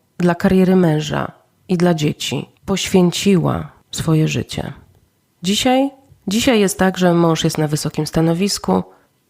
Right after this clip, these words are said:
dzieci wyjechały na różne uniwersytety, a ona została sama w domu. Ale przez te wszystkie lata zagubiła gdzieś jasną odpowiedź,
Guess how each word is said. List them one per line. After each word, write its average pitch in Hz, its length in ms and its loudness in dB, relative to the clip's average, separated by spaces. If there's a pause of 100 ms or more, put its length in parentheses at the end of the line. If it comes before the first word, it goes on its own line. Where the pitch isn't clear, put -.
dzieci 180 300 -2
wyjechały 156 600 0
na 151 140 2
różne 160 240 0
uniwersytety, 160 1000 0
a 156 100 -4
ona 190 200 2
została 190 380 0
sama 175 280 2
w 160 60 -8
domu. - 360 -4 (880)
Ale 180 180 2
przez - 220 0
te 214 100 0
wszystkie 233 340 -2
lata 214 300 2
zagubiła 190 680 2
gdzieś 175 600 -2 (300)
jasną 196 440 2
odpowiedź, 170 1000 -2